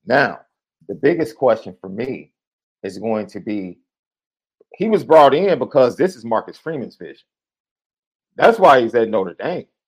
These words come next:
It's, this isn't, like, he didn't sell himself. This is a vision that Marcus Freeman has for strength and conditioning, the next level he wants it to go to. For his knowledge, this is for the knowledge of Marcus Freeman, so he can feel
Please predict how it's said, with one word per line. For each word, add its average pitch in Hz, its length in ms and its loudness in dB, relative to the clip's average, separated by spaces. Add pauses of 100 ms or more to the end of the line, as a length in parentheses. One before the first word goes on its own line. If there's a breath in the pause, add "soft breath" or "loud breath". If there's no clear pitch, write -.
(160)
It's, 120 280 -8
this 127 220 -4
isn't, 180 380 -6
like, 107 160 -4
he 117 180 -8
didn't 175 200 -4
sell 175 420 4
himself. 98 600 -8
This 131 240 -4
is 110 100 -8
a 107 60 0
vision 117 340 -6
that 95 100 -8
Marcus 101 340 -4
Freeman 123 360 -10
has 85 440 -12 (440)
for 101 80 -6
strength 117 320 -10
and 113 100 -14
conditioning, 92 800 -8
the 82 80 -16
next 98 320 -8
level 104 260 -2
he 107 120 -12
wants 101 340 -10
it - 80 -20
to 98 80 -12
go 92 300 -6
to. 92 260 -12 (1080)
For 131 240 4
his 185 260 2
knowledge, - 720 0 (240)
this 135 180 0
is 170 100 -12
for 156 220 2
the 120 80 0
knowledge 127 400 -2
of 117 60 -6
Marcus 123 360 -4
Freeman, 120 380 -10
so 90 160 -8
he 135 160 -6
can 131 220 -12
feel 95 440 -8